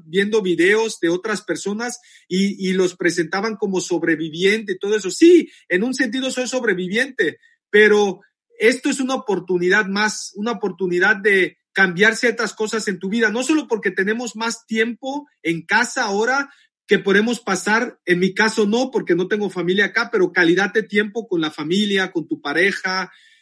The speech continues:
eh, hacer pendientes, eh, aprender nuevas cosas, un idioma, un instrumento, lo que sea, ¿no? Así me estoy organizando yo ahora mi día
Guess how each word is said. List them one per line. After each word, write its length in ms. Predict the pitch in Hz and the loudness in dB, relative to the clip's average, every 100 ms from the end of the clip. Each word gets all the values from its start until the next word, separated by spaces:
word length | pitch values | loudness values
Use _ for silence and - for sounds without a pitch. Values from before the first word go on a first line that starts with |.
| _ | _
eh, 480 | 170 170 170 170 170 | 4 6 8 4 0
hacer 400 | 180 - 240 233 | -4 2 2 2
pendientes, 680 | 254 233 233 269 262 262 240 _ - - _ - | 0 0 0 0 -2 -4 -6 _ -18 -18 _ -6
eh, 340 | 175 180 185 190 | 4 6 6 2
aprender 500 | 180 208 196 220 226 | -2 2 4 4 2
nuevas 320 | 240 208 190 | 0 -2 -2
cosas, 460 | - 240 233 220 | -2 0 0 -2
un 100 | 214 | 0
idioma, 400 | 208 190 214 233 | 0 0 -2 -2
un 100 | 220 | -2
instrumento, 640 | 208 196 190 185 214 220 214 | -2 -4 -2 0 0 0 0
lo 160 | 190 | 0
que 100 | 175 | -2
sea, 360 | 160 240 254 165 | -2 2 2 0
¿no? 280 | 170 214 - _ _ | -4 -6 -10 _ _
Así 280 | 170 170 254 | -4 0 2
me 100 | 269 | 2
estoy 280 | 262 240 247 | 0 0 0
organizando 600 | 226 214 196 220 226 220 | 0 0 0 -2 0 0
yo 140 | 220 | 2
ahora 220 | 220 226 | 0 0
mi 100 | 208 | -2
día 400 | 208 254 254 156 | -2 0 0 -2